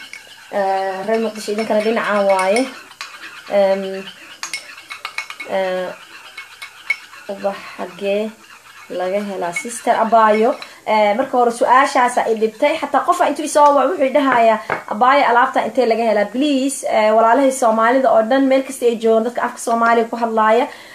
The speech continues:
alaabtaan waxaan u keenay gabdhaha walaalahay iyo dhalinyarada walaalahay oo dhan, wixii bini aadana oo dhibaato ama skin problem haysta." Eh, anigana waxaan idinka qancinayaa, eh, eh, qancis oo, oo dhab ah, oo serious ah, oo aad garanaysid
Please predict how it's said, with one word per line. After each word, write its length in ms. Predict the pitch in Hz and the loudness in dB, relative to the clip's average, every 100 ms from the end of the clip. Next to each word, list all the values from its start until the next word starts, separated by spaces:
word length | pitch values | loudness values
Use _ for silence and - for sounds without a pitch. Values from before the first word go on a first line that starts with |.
| - | -10
alaabtaan 640 | - 190 247 - 226 247 269 - - - | -2 2 2 0 0 0 -2 -12 -20 -10
waxaan 280 | 226 226 262 | -6 -2 -2
u 40 | |
keenay 360 | 262 233 220 220 | 2 2 2 -2
gabdhaha 260 | - 247 | -2 2
walaalahay 480 | 214 208 214 247 233 208 214 | 2 4 2 0 -4 -6 -4
iyo 140 | 214 202 | -4 2
dhalinyarada 440 | 214 220 226 233 220 | 2 4 4 4 4
walaalahay 580 | 214 208 214 254 220 190 | 4 2 2 0 0 2
oo 100 | 208 | 0
dhan, 220 | 240 311 262 143 | 2 0 -2 -4
wixii 300 | 233 - 226 | -6 -6 -4
bini 160 | 226 | -2
aadana 460 | 214 220 220 214 214 | 0 0 2 2 2
oo 100 | 214 | 0
dhibaato 420 | 208 208 202 - - | 2 0 0 -2 -2
ama 260 | 214 214 - | -2 -4 -6
skin 460 | - - 240 220 220 - - - 208 | -8 -2 -2 -2 -8 -20 -16 -10 -2
problem 520 | 240 226 214 202 190 | 0 0 2 2 0
haysta." 440 | 202 202 202 269 311 - - - - | -2 -2 0 -2 -2 -4 -20 -8 -2
Eh, 320 | 208 208 196 214 | 0 2 0 0
anigana 240 | 262 247 | 2 2
waxaan 240 | 247 240 233 | 0 -4 -6
idinka 200 | 220 277 | -4 -6
qancinayaa, 800 | 262 226 226 226 208 202 202 202 | -4 -4 -2 -2 0 0 0 0
eh, 260 | 214 214 208 - | -2 0 -2 0
eh, 160 | 208 208 | -2 0
qancis 640 | 240 220 - 269 - - - - | -2 -2 -4 -6 -6 -12 -16 -2
oo, 420 | 226 226 214 202 185 | 2 4 4 2 2
oo 160 | 208 208 | 0 2
dhab 140 | 233 226 - | 2 2 0
ah, 200 | 220 226 214 | -2 0 -2
oo 80 | 214 | -4
serious 640 | - 269 254 220 208 208 - | -4 -2 0 2 0 -2 -2
ah, 200 | 220 220 | -2 0
oo 180 | 214 196 | 0 0
aad 180 | 214 202 | 0 0
garanaysid 560 | 240 247 220 208 226 | 0 0 0 -4 -10